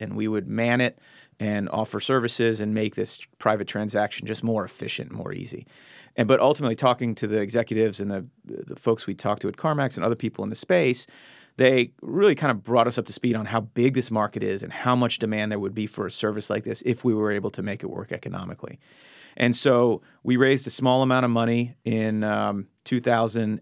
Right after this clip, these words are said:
and ten. Uh, we formed the company in March, and, sorry, two thousand eleven,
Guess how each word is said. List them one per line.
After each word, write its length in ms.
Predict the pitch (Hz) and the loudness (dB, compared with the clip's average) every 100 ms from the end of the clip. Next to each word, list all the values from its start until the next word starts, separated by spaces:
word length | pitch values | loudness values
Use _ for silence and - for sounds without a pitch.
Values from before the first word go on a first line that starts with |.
| - | -4
and 400 | 110 107 107 - _ _ _ | -4 -2 -4 -6 _ _ _
ten. 480 | - 127 107 113 175 _ _ - _ - | -4 0 2 0 -2 _ _ -20 _ -2
Uh, 500 | 104 107 107 107 101 | 0 2 2 2 0
we 140 | - 113 | -2 -6
formed 340 | - 117 113 | -2 -2 0
the 60 | 110 | -2
company 440 | - 107 110 110 | -2 -2 -2 -2
in 120 | 104 | -2
March, 480 | 104 101 123 - - _ _ _ - | 0 0 0 -2 -12 _ _ _ -6
and, 360 | 113 110 107 - - | -2 0 0 -2 0
sorry, 280 | 131 110 | 2 4
two 100 | 107 | 2
thousand 240 | 123 113 110 | 2 2 2
eleven, 400 | 110 113 104 | 2 2 0